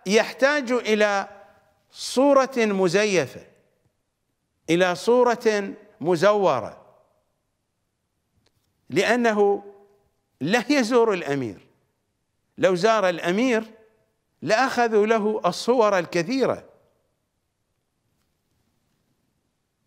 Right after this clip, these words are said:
قد يكون معذورا، لكن ما هو عذره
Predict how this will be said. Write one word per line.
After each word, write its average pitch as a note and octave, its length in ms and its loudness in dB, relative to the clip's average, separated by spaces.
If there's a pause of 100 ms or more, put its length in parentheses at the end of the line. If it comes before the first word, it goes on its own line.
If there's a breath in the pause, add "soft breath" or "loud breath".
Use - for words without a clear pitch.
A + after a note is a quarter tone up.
(560)
قد D#4+ 180 4
يكون D#4+ 520 4
معذورا، F#3 680 0 (1200)
لكن G3+ 440 2
ما C4 160 2
هو C4+ 240 2
عذره A#3 840 2